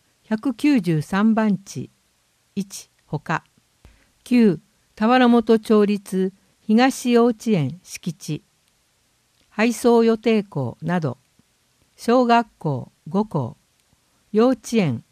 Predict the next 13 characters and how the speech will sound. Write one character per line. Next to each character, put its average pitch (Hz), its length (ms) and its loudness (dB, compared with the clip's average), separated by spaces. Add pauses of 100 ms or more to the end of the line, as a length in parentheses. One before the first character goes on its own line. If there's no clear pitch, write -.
(220)
四 220 340 2
園、 127 280 -4 (840)
中 240 280 -2
学 240 200 2 (140)
校 143 320 -6 (540)
二 214 160 0
校、 135 320 -6 (600)
米 202 220 0
飯 208 300 -2
の 185 100 0
み。 147 180 -4 (1160)
食 214 380 -4
数、 196 440 -2